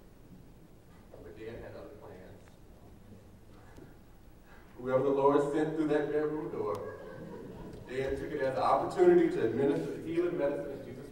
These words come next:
Christ. James jokingly said the other day that Dad was simply over here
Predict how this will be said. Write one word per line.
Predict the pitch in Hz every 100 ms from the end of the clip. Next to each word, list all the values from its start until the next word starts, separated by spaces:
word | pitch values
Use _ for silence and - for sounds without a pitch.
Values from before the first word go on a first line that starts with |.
| -
Christ. | - - 170 170 170 165 - - - 190 190 - - - - - - -
James | 123 131 135 131
jokingly | - - - 117
said | - 120 120 117 - - - - -
the |
other | 123 123
day | 127 127 113 - - - -
that | - 120
Dad | 127 123
was | 123
simply | - 123 120
over | 113 120
here | 113